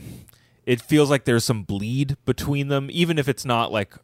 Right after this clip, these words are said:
as explored as, as other stories would expl-, would it kind of explore that, like, bleed between worlds thing.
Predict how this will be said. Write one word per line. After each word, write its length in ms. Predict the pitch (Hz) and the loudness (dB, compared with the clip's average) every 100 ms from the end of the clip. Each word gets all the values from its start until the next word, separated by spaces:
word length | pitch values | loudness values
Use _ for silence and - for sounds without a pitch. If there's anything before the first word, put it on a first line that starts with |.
| - | -10
as 520 | 92 98 95 - - - | -4 -2 -2 -6 -10 -10
explored 600 | - - - 95 92 87 | -10 -10 -4 -2 0 -2
as, 220 | 87 - | -6 -8
as 180 | 92 87 | -10 -6
other 240 | 92 90 | -4 -4
stories 520 | 82 - 90 85 85 | -6 -4 -4 -4 -6
would 120 | 80 85 | -8 -8
expl-, 380 | - - 101 - | -8 -10 -10 -8
would 180 | 92 90 | -6 -6
it 120 | 90 _ | -8 _
kind 180 | - 95 | -8 -8
of 80 | 87 | -6
explore 520 | - - 90 87 85 | -10 -10 -6 -4 -4
that, 180 | 85 - | -4 -8
like, 180 | 82 80 | -10 -8
bleed 220 | 87 82 | -8 -8
between 340 | 85 90 82 | -10 -10 -6
worlds 340 | 82 101 113 - | -2 0 0 -2
thing. 360 | 143 139 139 | -2 -2 -6